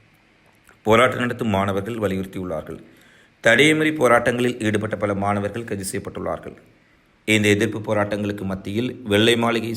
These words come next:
செய்தியாளர்கள் சங்கத்தின் வருடாந்திர விருந்து நிகழ்ச்சி வாஷிங்டன் ஹில்டன் ஹோட்டலில் நேற்று நடைபெற்றது. இந்நிகழ்ச்சியில் அதிபர் ஜோ பைடன், கிறிஸ் பைன், மோலி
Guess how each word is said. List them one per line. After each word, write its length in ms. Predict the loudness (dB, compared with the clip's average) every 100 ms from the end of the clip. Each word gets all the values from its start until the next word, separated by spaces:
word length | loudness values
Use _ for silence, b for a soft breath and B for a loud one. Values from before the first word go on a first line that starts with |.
| -4
செய்தியாளர்கள் 720 | -2 0 0 0 -2 -4 -8 -6
சங்கத்தின் 440 | -6 -6 -8 -10 -12 B B B 0
வருடாந்திர 460 | 2 4 4 4 2 2
விருந்து 280 | 2 2
நிகழ்ச்சி 340 | 0 -2 -4 -4
வாஷிங்டன் 600 | 2 2 2 -4 -8 -10 -10
ஹில்டன் 340 | -8 -6 -6 -6
ஹோட்டலில் 400 | -8 -6 -4 -6 -8 -8
நேற்று 300 | -6 -6 -6
நடைபெற்றது. 460 | -8 -8 -10 -10 -12 -14 b b b b b _
இந்நிகழ்ச்சியில் 640 | 0 0 0 -2 -4 -6 -4
அதிபர் 340 | -2 -2 -4 -4
ஜோ 100 | 0 0
பைடன், 380 | 0 -4 -4 -8 -10 -10
கிறிஸ் 320 | -4 -4 -6 -4
பைன், 280 | -2 -2 -4 -8 B B B B _
மோலி 260 | 0 2 2